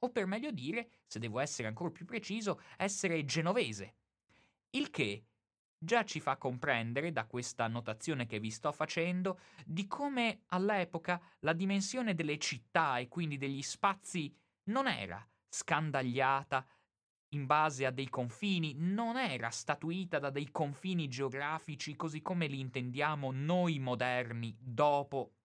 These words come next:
lo stesso figura di Colombo e dopo la sua concezione spaziale ereditata ancora nei tempi di oggi.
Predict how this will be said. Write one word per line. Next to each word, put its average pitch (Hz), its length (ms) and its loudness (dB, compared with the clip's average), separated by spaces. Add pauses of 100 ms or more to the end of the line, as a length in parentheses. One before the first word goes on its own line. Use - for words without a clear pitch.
(160)
lo 123 120 0
stesso 127 480 -4
figura 117 380 -2
di 110 120 -4
Colombo 135 540 -2
e 117 60 -2
dopo 147 480 2 (280)
la 120 140 4
sua 135 380 0
concezione 123 580 -4
spaziale 131 680 0
ereditata 123 800 0
ancora 113 440 -2
nei 107 220 -4
tempi 107 360 -4
di 98 140 -2
oggi. 87 500 -2